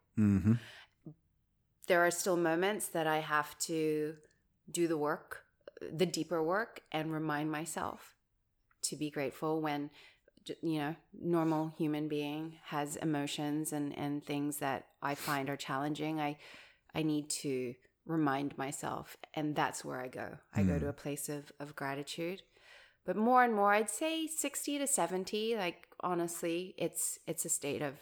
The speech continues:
Speaker 2: of my vibe and being now. I definitely, uh, especially, well, it's not since even turning forty-three, it's been the past year and a half, I'm,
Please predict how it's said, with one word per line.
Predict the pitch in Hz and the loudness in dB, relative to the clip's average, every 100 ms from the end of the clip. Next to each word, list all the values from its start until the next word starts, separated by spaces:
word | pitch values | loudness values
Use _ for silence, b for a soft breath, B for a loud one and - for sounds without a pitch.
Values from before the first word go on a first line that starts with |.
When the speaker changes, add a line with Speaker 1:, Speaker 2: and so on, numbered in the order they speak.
| - | -6
Speaker 2:
of | - 139 143 | -4 -4 -8
my | - 147 | -6 -4
vibe | 135 131 131 143 | -2 -2 -2 -2
and | 139 | -2
being | 135 123 131 160 156 - | -4 -6 -6 -8 -12 -8
now. | 80 - 175 - b b b b | -6 -6 -8 -14 b b b b
I | 180 | 0
definitely, | 165 180 170 - 175 170 - 170 170 170 b b b b b b b b - - | 4 6 6 6 2 2 2 2 2 -2 b b b b b b b b -8 2
uh, | 156 - | 4 6
especially, | 190 - 185 180 - 180 165 156 156 B - | 4 4 4 2 4 4 4 4 -2 B -8
well, | 151 156 | -2 0
it's | 143 160 | 2 2
not | 160 156 | 0 2
since | 156 - | -2 -2
even | 147 147 | -2 -2
turning | - 147 135 120 | -2 -2 -2 -4
forty-three, | 160 - 160 139 - 170 170 151 | -6 -2 0 0 -2 0 2 2
it's | - - | 0 -2
been | 160 143 | 0 0
the | 143 | -2
past | - 139 139 - | -2 -2 -2 -4
year | 143 143 | -4 -4
and | 135 | -2
a | 139 | -2
half, | 151 147 143 - - | 0 0 0 -8 -4
I'm, | 160 160 156 156 | 0 2 0 -2